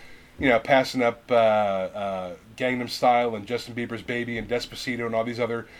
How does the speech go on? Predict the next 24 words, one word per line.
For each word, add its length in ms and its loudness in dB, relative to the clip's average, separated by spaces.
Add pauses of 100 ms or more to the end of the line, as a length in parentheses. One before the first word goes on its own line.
(240)
champions 540 0
with, 200 -6
with 220 -4 (260)
literally 440 -4 (100)
billions 500 -2
of, 180 -6
of, 360 -6
of 200 -8
plays. 480 -2 (500)
And, 300 2
uh, 180 6
Baby 280 2
Shark 380 0 (320)
popped 260 2
along. 260 -2
And 160 -4 (220)
the 60 2
reason 320 -2
being, 360 0
I 20 4
mean, 140 2
I 140 2
have 180 6
a, 220 6